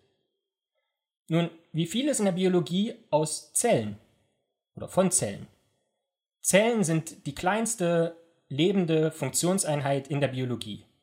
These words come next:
Wir Menschen als Organismen bestehen aus etwa drei mal zehn hoch dreizehn Zellen.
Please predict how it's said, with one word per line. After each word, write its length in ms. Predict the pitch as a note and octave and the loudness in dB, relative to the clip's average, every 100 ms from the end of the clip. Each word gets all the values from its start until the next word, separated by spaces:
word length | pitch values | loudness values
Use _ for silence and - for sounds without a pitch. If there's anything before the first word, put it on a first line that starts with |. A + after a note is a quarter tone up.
| _ _ _ _ _ _ | _ _ _ _ _ _
Wir 360 | C3+ E3+ G#3 G3+ | -4 0 2 0
Menschen 580 | - D3 A3 - G3 G3 | -2 -4 -2 -2 -2 -2
als 460 | C3 A#2+ - - - | -4 -6 -8 -8 -4
Organismen 720 | B2+ B2+ F#3 - F#3+ F3 E3 | -2 -2 -2 -2 0 -2 -2
bestehen 440 | C#3 - D3 D#3 | -6 -2 0 0
aus 120 | B2+ C3 | -2 -2
etwa 220 | C3+ B2 | -2 -2
drei 460 | A2 C3 D#3 E3 - | 2 2 2 0 -4
mal 200 | C3 B2+ | -6 -4
zehn 280 | - D3+ D#3+ | -2 -2 0
hoch 160 | C#3+ A#2+ | -2 -6
dreizehn 720 | - B2+ D3 D3+ C3 B2+ B2 - | -4 -2 -2 -2 -4 -6 -10 -8
Zellen. 400 | - A2 F#2 | -4 -4 -6